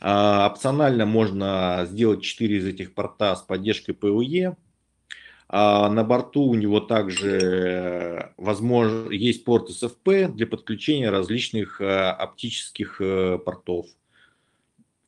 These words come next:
Также есть U S B и глонасс, есть двести тридцать вторые порты, четыреста восемьдесят пятый порты, поддержка канбас,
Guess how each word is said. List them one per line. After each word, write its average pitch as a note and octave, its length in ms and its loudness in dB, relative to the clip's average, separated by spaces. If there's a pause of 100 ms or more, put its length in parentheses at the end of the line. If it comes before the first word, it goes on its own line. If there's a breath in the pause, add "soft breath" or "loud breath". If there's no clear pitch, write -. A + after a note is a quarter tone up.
(120)
Также G#2+ 280 -2
есть G2+ 300 -2
U A2+ 100 -2
S A2 80 -4
B C3 120 -6
и D3 160 0
глонасс, D3+ 640 -2 (400)
есть A2+ 380 -4
двести A2 260 -6
тридцать G#2 240 -6
вторые D#3 300 2
порты, D3 360 -2
четыреста G#2 520 -4
восемьдесят F#2+ 280 -12
пятый D#3 320 2
порты, A#2+ 540 -2
поддержка G#2 500 0
канбас, G#2 760 -2